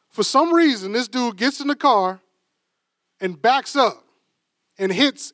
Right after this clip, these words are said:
and kills some people and hurts some people, correct? What if he got saved in the hospital that night and God asked you to go pray for him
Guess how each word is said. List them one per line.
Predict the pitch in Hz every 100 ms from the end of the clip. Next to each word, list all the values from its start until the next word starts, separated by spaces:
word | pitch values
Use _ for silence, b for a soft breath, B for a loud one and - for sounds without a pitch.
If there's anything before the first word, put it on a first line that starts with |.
| _
and | 196 180
kills | 269 226 -
some | 175
people | 190 165 170
and | 170
hurts | 240 202
some | 170
people, | 185 160 _ _ -
correct? | 190 233 220 _ _ _ _ _ _ _ _ _ _ _ _ _ _ _ _ _ _ _ _ _ _
What | 165 294 359
if | 240 226 - - _ _ _ _ _ _ _ _ _ _ _ _ _ _ _ _ _ _ _ _ _
he | 269
got | 247 240 -
saved | 262 254 262
in | 262
the | 247
hospital | 233 208 - 202 170
that | 165 160
night | 156 160 - _ _ _ _ _ _ _ _ _ _ _ _ _ _ _ -
and | 180
God | 208 208
asked | 196 214 202 - -
you | 240 208 151 143 - _ _ _ _ _ _ _ _ _ _
to | 180
go | 185 175
pray | 220 190
for | - 160
him | 131